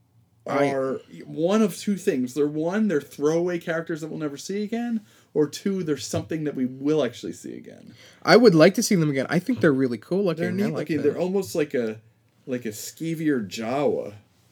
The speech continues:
Speaker 2: You know, they do the same thing as Jawas to a degree, but they're just so much skeevier about it.
Speaker 1: I, lo-, I will say that, uh, the panel where they shoot s-, C three P O, the one that shoots him just kinda, like, I like how he has to,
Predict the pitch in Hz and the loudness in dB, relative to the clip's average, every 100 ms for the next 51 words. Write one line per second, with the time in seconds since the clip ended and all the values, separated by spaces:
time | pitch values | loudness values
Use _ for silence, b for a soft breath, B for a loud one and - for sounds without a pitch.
0 | _ _ _ - 117 110 92 107 120 139 | _ _ _ -10 -6 -6 -6 -8 -8 -8
1 | 127 143 160 147 - 143 131 - 139 143 | -4 -2 -2 -4 -6 -6 -8 -8 -6 -6
2 | 123 120 110 139 147 113 110 110 101 98 | -6 -8 -6 -4 -4 -4 -6 -8 -8 -8
3 | 123 139 101 110 104 82 - 117 127 120 | -6 -6 -8 -10 -12 -14 -10 -8 -8 -10
4 | - - - - 127 135 127 78 69 - | -14 -16 -18 -8 -6 -4 -4 -4 -6 -10
5 | 64 64 208 208 156 165 202 180 175 196 | -12 -12 -12 -2 6 8 8 8 8 8
6 | 202 180 151 131 147 135 135 - 190 220 | 8 8 6 6 6 4 2 2 4 4
7 | 220 165 156 139 - 190 175 - - _ | 4 4 4 2 2 -2 -4 -10 -16 _
8 | - - 170 156 175 202 202 214 226 _ | -4 0 4 4 4 4 4 4 -2 _
9 | _ _ - 160 202 233 190 - 208 - | _ _ 2 8 8 8 4 2 2 2
10 | 151 160 170 185 170 160 147 - _ _ | 2 2 2 2 4 4 2 0 _ _
11 | _ _ 165 185 220 - 214 185 160 170 | _ _ 8 8 8 6 6 6 6 4
12 | 165 - 175 151 | 2 2 2 4